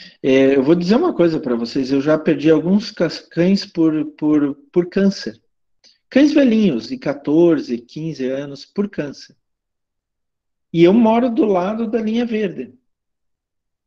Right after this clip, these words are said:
Eu já exercitei esse raciocínio. Será que não é a poluição por causa da linha verde? Eu já exercitei esse raciocínio. Ninguém consegue me responder.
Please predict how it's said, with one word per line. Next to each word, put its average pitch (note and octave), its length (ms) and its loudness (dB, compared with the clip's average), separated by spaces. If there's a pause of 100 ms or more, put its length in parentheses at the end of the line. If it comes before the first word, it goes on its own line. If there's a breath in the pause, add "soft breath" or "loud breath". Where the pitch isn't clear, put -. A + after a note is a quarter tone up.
(100)
Eu D3 200 0
já G3+ 600 -2
exercitei G#3+ 800 0
esse D#3 180 -2
raciocínio. C#3 600 -6 (180)
Será E3 300 -6
que F#3+ 140 -10
não C#3+ 140 -8
é D3 80 -4
a D#3+ 60 -4
poluição D3 480 -4
por - 100 -14
causa B2+ 260 -4
da A#2+ 60 -2
linha A#2+ 180 -6
verde? G#3+ 320 -4 (2250)
Eu C#3 120 4
já A#2+ 160 0
exercitei D#3+ 720 -4
esse A#2 180 -12
raciocínio. A#2 520 -10
Ninguém F#3 320 4
consegue G3+ 460 4
me F3+ 100 2
responder. C#3 560 -4